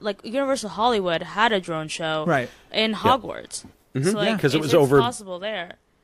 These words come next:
Speaker 3: It's over the back lot there, and it's
Speaker 1: Yeah.
Speaker 3: that's,
Speaker 2: Oh.
Speaker 3: that's, like, four miles from
Speaker 2: If,
Speaker 3: Burbank Airport,
Speaker 2: if we
Speaker 3: so it
Speaker 2: don't,
Speaker 3: is possible.
Speaker 2: and, and, and
Speaker 1: Yeah.
Speaker 2: I could be ignorant here, but there's no way that Epic Universe isn't in talks for a, uh,
Speaker 3: Oh,
Speaker 2: some sort
Speaker 3: absolutely.
Speaker 2: of drone show. Like, there's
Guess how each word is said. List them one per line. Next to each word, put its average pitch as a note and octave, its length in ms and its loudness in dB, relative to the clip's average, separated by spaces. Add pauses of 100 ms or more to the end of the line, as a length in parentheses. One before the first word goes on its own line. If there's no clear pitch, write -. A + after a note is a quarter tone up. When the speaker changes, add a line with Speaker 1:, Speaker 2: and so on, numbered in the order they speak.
(220)
Speaker 3:
It's C3 140 0
over D3 140 6
the C3 80 2
back A#2+ 240 4
lot F#2+ 220 -2 (100)
there, F2+ 380 -8
and A2+ 120 0
it's C3 180 0
Speaker 1:
Yeah. G#3 160 4
Speaker 3:
that's, E3+ 200 -2
Speaker 2:
Oh. D3 140 -2 (200)
Speaker 3:
that's, E3 240 4
like, E3 300 4
four E3+ 340 6
miles C#3+ 380 6
from B2 160 0
Speaker 2:
If, A#2+ 60 0
Speaker 3:
Burbank G#2+ 340 0
Airport, A2+ 340 -4
Speaker 2:
if E3 200 -6
we C#4 60 0
Speaker 3:
so - 60 2
it - 40 4
Speaker 2:
don't, B3 160 4
Speaker 3:
is C3 120 -2
possible. A2 460 -4
Speaker 2:
and, F3 140 -4
and, E3+ 320 -4
and E3 160 -4
Speaker 1:
Yeah. F3 160 -6
Speaker 2:
I G3+ 140 -2
could G3 160 -4
be E3 160 0
ignorant C#3 320 -2
here, B2+ 180 -2
but A#2+ 220 -6 (160)
there's E3 280 0
no G3+ 160 0
way C3 480 -2
that A#2+ 180 -6
Epic A#2 280 -6
Universe G#2+ 520 -6 (120)
isn't G#2+ 320 -8 (100)
in A2+ 180 -8
talks - 480 -10
for G#2+ 220 -8
a, G#2 80 -10 (360)
uh, A2 280 -8
Speaker 3:
Oh, F#2 120 2
Speaker 2:
some A2+ 260 -4
sort - 180 0
Speaker 3:
absolutely. F#2+ 300 0
Speaker 2:
of - 60 -2
drone D#2+ 120 -4
show. G2+ 440 -12 (120)
Like, A2 240 -8 (160)
there's C3+ 160 -6